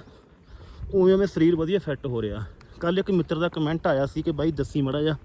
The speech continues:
ਸਰੀਰ ਕੀ ਕਹਿੰਦਾ।" ਕੁਛ ਨਹੀਂ ਕਹਿੰਦਾ ਬਾਈ, ਚੀਕਾਂ ਮਾਰੀ ਜਾਂਦਾ। ਕੱਲ੍ਹ ਇੱਕ ਸੱਜਣ ਦਾ ਮੈਨੂੰ ਮੈਸੇਜ ਆਇਆ ਸੀ ਕਿ "ਬਾਈ ਸਰੀਰ ਨੂੰ ਕਿੰਨੀ ਕੁ ਤਕਲੀਫ ਆ ਰਹੀ ਆ?"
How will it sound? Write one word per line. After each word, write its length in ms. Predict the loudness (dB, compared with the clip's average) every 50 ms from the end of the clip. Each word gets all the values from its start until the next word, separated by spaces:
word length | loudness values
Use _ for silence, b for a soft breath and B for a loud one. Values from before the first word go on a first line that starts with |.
| -14 -18 -18 -20 -16 -12 -6
ਸਰੀਰ 260 | -4 -2 -2 -2 -2
ਕੀ 200 | -4 -4 -6 -4
ਕਹਿੰਦਾ।" 300 | -4 -6 -6 -8 -10 -10 -12 -14 b b b b b b b b b b b b b b b b b -20 -20 -6
ਕੁਛ 180 | -4 -2 0 0
ਨਹੀਂ 140 | 0 0 0
ਕਹਿੰਦਾ 180 | 2 2 2
ਬਾਈ, 120 | 2 2 0
ਚੀਕਾਂ 280 | -2 -4 -2 0 2
ਮਾਰੀ 200 | 2 4 4 2
ਜਾਂਦਾ। 240 | 2 0 -2 -4 -6 B B B B B B B B B B B B -12 -12 -12 -12 -10 -10 -10 -10 -12 -14 -16 -18 -20 -20 -20 -20 -20 -20 -20 -20 -20 -18 -18 -16 -16 -16 -16 -16 -18 -20 -20 -20 -20 -20 -20 -20 -18 -16 -16 B B B B B B B B B B B -20 B B B B B B B B B B B -20 -20 B B B B B B B B B 2
ਕੱਲ੍ਹ 140 | 4 6 6
ਇੱਕ 80 | 6
ਸੱਜਣ 420 | 4 2 2 4 4 4 4 4 4
ਦਾ 120 | 2 2 0 -4 -8 0 2
ਮੈਨੂੰ 220 | 4 6 6 6
ਮੈਸੇਜ 320 | 6 4 2 2 2 2 2
ਆਇਆ 140 | 2 4
ਸੀ 100 | 4 4
ਕਿ 60 | 4 4
"ਬਾਈ 200 | 4 4 2 2
ਸਰੀਰ 300 | 2 4 4 6 6 6
ਨੂੰ 80 | 4
ਕਿੰਨੀ 180 | 2 2 0 0
ਕੁ 80 | 0
ਤਕਲੀਫ 340 | -2 -2 -2 0 0 0 0 -2
ਆ 100 | -2 -2
ਰਹੀ 180 | -2 -4 -4
ਆ?" 60 | -4